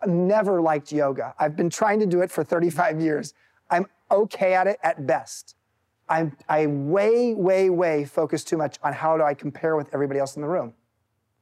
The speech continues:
But when it comes to meditation, been doing it for thirty-five years, thank God for meditation, you generally close your eyes because I'm not comparing myself with anybody else.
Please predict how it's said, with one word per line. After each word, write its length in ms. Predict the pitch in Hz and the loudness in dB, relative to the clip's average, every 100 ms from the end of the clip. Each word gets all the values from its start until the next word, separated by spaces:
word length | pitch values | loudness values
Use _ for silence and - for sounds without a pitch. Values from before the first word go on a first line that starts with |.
| _ _ _ _ | _ _ _ _
But 180 | 175 170 | -2 0
when 140 | 170 175 | 0 -2
it 80 | 175 | -2
comes 220 | 254 320 | -4 -2
to 80 | 202 | 0
meditation, 840 | 156 156 175 - 147 143 220 277 - _ _ _ | 0 0 -2 -2 -4 -2 -4 -4 -10 _ _ _
been 140 | 160 135 | -6 -2
doing 200 | 160 208 | 0 -2
it 100 | - | -2
for 120 | 208 | -4
thirty-five 560 | - 185 202 196 180 156 | 0 0 0 2 0 0
years, 400 | 135 131 139 - _ _ _ | -2 -4 -6 -16 _ _ _
thank 320 | 185 170 170 | -2 -2 0
God 340 | 160 185 202 | 0 2 0
for 80 | 208 | 0
meditation, 600 | 180 160 175 170 - 196 | 0 0 0 -2 -2 -2
you 140 | 180 151 | -2 -2
generally 380 | 151 156 175 | -2 0 -2
close 260 | 175 156 143 | 0 -2 -2
your 160 | 156 143 | 0 -2
eyes 420 | 120 - - - _ _ _ _ _ _ | -4 -10 -20 -20 _ _ _ _ _ _
because 180 | - 160 | -6 -2
I'm 100 | 160 | -2
not 160 | 185 | -2
comparing 500 | - 165 - 190 185 | -4 -8 -4 -4 -4
myself 360 | 131 117 - - | -8 -10 -12 -12
with 100 | 113 | -14
anybody 300 | 113 113 110 | -16 -14 -16
else. 360 | - - - | -18 -20 -20